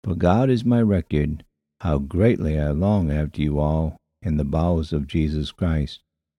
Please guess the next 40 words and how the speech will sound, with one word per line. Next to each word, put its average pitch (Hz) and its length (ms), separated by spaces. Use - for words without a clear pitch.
And - 240
this 90 300
I 90 140
pray, 92 640
that 80 180
your 82 180
love 95 520
may 104 220
abound 95 580
yet 92 260
more 85 380
and 87 100
more 78 460
in 71 200
knowledge 85 540
and 78 140
in 73 100
all 78 220
judgment, 76 580
that 78 120
ye 78 160
may 90 240
approve 104 480
things 101 340
that 87 140
are 76 140
excellent, 131 560
that 82 140
ye 76 100
may 82 260
be 82 220
sincere 95 640
and 78 160
without 78 320
offense 92 500
till 78 200
the 69 120
day 76 260
of 76 140
Christ, 95 520